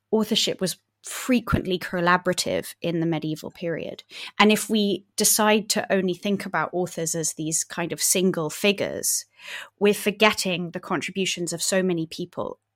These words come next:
And crucially, we're forgetting the contributions often of women who perhaps acted as patrons or, um,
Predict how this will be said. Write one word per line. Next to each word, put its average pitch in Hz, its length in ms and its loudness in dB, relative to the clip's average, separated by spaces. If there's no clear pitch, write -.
And 202 280 4
crucially, 190 500 2
we're 180 120 2
forgetting 180 460 0
the 175 40 -2
contributions - 880 -4
often 170 480 0
of 170 220 -6
women 175 460 0
who 180 460 0
perhaps - 440 -2
acted 160 380 -2
as 160 140 -6
patrons 165 880 -4
or, 156 500 -2
um, 165 600 -4